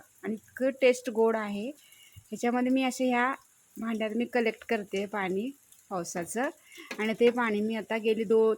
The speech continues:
तीन दिवस झाले मी रोज तेच पाणी पिते. हे बघा, खूप गोड आहे आणि टेस्टी आहे. अशी मी आयडिया केलेली आहे बघा. असं गाडीवरती ठेवलंय, त्याच्यामध्ये काय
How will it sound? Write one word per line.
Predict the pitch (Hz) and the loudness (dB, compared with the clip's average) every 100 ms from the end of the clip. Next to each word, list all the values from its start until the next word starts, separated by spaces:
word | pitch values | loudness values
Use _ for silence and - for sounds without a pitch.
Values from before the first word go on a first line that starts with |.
| - | 2
तीन | 302 320 320 | 4 8 8
दिवस | 320 247 247 254 | 8 6 2 0
झाले | 240 214 | -2 -2
मी | 220 | -2
रोज | 220 208 208 - | -2 -2 -4 0
तेच | 233 233 | 0 2
पाणी | 233 196 | -6 -6
पिते. | 180 170 - 143 - | -6 -10 -10 -16 -16
हे | 151 | -16
बघा, | - - - _ _ - - - _ - - - - - - - - _ | -16 -18 -20 _ _ -20 -20 -20 _ -20 -20 -20 -20 -20 -20 -20 -20 _
खूप | - 254 220 | -6 -6 2
गोड | 233 233 | 4 4
आहे | 220 202 214 233 | 0 -4 -6 -8
आणि | 220 208 214 | -8 -8 -4
टेस्टी | 226 214 - 190 | -6 -6 -10 -10
आहे. | 170 160 - - - - _ _ - - _ _ _ _ _ 208 | -8 -10 -16 -20 -20 -20 _ _ -20 -20 _ _ _ _ _ -14
अशी | - 220 | -10 -6
मी | 226 | -4
आयडिया | 214 196 196 | -4 -4 -6
केलेली | 202 202 185 185 | -6 -8 -8 -8
आहे | 185 165 | -10 -12
बघा. | 170 175 160 - - _ _ _ _ _ _ _ _ _ _ _ _ _ _ _ _ _ _ _ _ _ _ _ _ _ - | -12 -12 -14 -18 -20 _ _ _ _ _ _ _ _ _ _ _ _ _ _ _ _ _ _ _ _ _ _ _ _ _ -20
असं | 208 214 | -8 -4
गाडीवरती | 226 214 233 233 247 | 2 2 2 2 0
ठेवलंय, | 262 240 214 247 | 2 2 2 -2
त्याच्यामध्ये | 302 226 - 226 233 226 | -4 -8 -4 -2 0 0
काय | 233 220 | 0 0